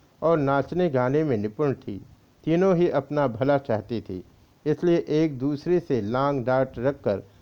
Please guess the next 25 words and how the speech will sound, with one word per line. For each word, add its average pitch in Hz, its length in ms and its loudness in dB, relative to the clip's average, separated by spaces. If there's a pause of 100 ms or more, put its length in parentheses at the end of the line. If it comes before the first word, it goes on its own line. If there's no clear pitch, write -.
(200)
सदा 156 240 4
महात्मा 131 500 0
विश्रवा 139 500 0
को 151 180 -4
संतुष्ट 117 560 -6
करने 120 320 -2
का 123 160 -2
प्रयत्न 120 440 -6
किया 120 280 -4
करती 104 400 -8
थी। 90 260 -10 (720)
उनके 160 300 2
नाम 143 320 2
थे 151 280 0 (520)
पुष्पोत्कटा, 143 960 -2 (100)
राका 127 600 0
और 117 160 -2
मालिनी। 107 520 -2 (640)
मुनि 175 280 4
उनकी 165 600 0 (100)
सेवाओं 147 380 2
से 156 180 0
प्रसन्न 143 400 -2
हो 139 180 0
गए 151 320 0